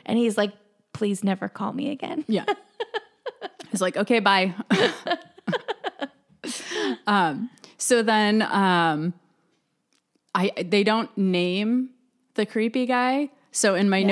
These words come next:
Speaker 2: notes, I keep referring to him as Abraham because that was his name in the
Speaker 1: <laughs>
Speaker 2: S V U episode. So I'm sorry if this is confusing,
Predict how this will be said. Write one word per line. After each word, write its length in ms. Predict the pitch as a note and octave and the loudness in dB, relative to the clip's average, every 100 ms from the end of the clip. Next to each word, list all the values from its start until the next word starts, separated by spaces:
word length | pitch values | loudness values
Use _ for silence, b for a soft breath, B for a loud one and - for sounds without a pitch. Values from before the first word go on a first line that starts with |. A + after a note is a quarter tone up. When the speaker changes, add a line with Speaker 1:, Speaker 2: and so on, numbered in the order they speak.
| G#3+ | 4
Speaker 2:
notes, 140 | G3 | 2
I 100 | G3+ | 0
keep 240 | F3+ A#3 G#3+ | 2 0 0
referring 460 | F#3+ - E3+ F3+ | -2 -2 -2 -2
to 80 | E3+ | -2
him 220 | E3 E3+ | -2 -2
as 180 | D#3+ E3 - | -2 -4 -4
Abraham 680 | E3 E3+ F#3+ G3+ A3 A3+ | -4 -2 -2 0 0 0
because 320 | G#3+ G#3 F3+ - | 0 -2 -4 -2
that 180 | F3 | -2
was 220 | D#3 E3+ - | -2 -4 -4
his 180 | E3 G#4 | -4 0
name 360 | F3+ E3+ - | 2 2 2
in 140 | - F3 | 0 0
the 140 | D#3+ | 0
Speaker 1:
<laughs> 0 | |
Speaker 2:
S 220 | E3 F3 - | 0 -2 -2
V 260 | F3+ E3 | 0 2
U 100 | E3 | 2
episode. 720 | D#3+ D#3 D#3+ - D#3 D#3 D#3 | 0 -2 -4 -2 -2 -4 -6
So 280 | - E3+ E3 | -4 -2 -2
I'm 220 | C#3+ F3 | -2 -2
sorry 360 | F3 F#3+ F3 F3 | 2 4 4 2
if 120 | E3+ | 0
this 200 | D#3+ - | -4 -4
is 120 | D#3+ | -6
confusing, 800 | - D#3 D#3 - F3 E3 E3 D3+ | -4 -4 -4 -4 -2 0 -2 -2